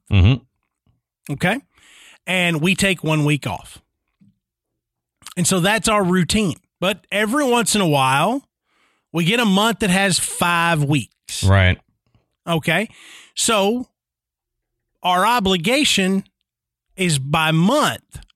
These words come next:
Speaker 2: So we are not obligated to record and publish a show for that fifth week. However, we don't like members of the graveyard to go without something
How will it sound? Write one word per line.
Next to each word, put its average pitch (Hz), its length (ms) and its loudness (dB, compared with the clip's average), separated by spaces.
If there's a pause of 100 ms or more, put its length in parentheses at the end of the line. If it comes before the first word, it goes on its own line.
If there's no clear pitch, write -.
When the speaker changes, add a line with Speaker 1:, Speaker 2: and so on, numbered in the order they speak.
(100)
Speaker 2:
So 175 440 -2 (640)
we 208 220 -2
are 220 120 2
not 202 260 0
obligated 180 800 0
to 175 180 -2
record 208 640 -2
and 175 320 -2
publish 190 440 0
a 185 60 2
show 151 500 0 (340)
for 208 200 -4
that 175 280 -2 (120)
fifth - 560 -4 (120)
week. 135 420 -6 (100)
However, 233 580 0 (1040)
we 190 320 0
don't 233 260 0
like 180 600 -2 (560)
members 180 400 0
of 165 100 2
the 160 80 0
graveyard 160 720 0
to 165 120 -2
go 156 560 -2 (800)
without 226 600 -2
something 202 800 0